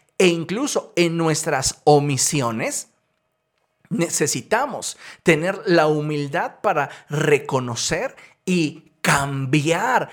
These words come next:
aquellas cosas que sabemos que a Dios no le agradan. Necesitamos hoy atrevernos a dar el paso para poder rendirle a Él completamente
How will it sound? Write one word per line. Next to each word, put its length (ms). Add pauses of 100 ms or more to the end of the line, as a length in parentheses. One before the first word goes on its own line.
(140)
aquellas 480
cosas 340
que 120
sabemos 580
que 120
a 60
Dios 340 (220)
no 240
le 120
agradan. 600 (160)
Necesitamos 960
hoy 320
atrevernos 800
a 120
dar 180
el 160
paso 500 (260)
para 300
poder 580 (140)
rendirle 800
a 160
Él 280
completamente 1300